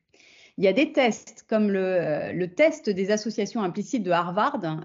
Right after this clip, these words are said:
euh, qui est aujourd'hui une banque mondiale, hein, qui permet vraiment de, de prendre conscience de tous ces biais implicites.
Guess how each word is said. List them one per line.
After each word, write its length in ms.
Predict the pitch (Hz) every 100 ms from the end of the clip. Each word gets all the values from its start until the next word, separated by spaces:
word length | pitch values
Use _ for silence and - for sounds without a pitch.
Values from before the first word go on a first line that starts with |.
| -
euh, 240 | 165 -
qui 200 | 160 196
est 20 |
aujourd'hui 480 | 185 190 202 196 233
une 180 | 202 170
banque 280 | 226 233 233
mondiale, 580 | 226 240 185 202 285
hein, 120 | 175 196 _ - _ _
qui 100 | -
permet 260 | 208 226
vraiment 380 | 214 208 226 277
de, 180 | 233 190
de 120 | 175
prendre 380 | 180 - 311 302
conscience 680 | 285 254 - 254 302 - -
de 100 | 190
tous 200 | 202 311
ces 180 | - 226
biais 180 | 214
implicites. 720 | 254 214 208 175 - 339 -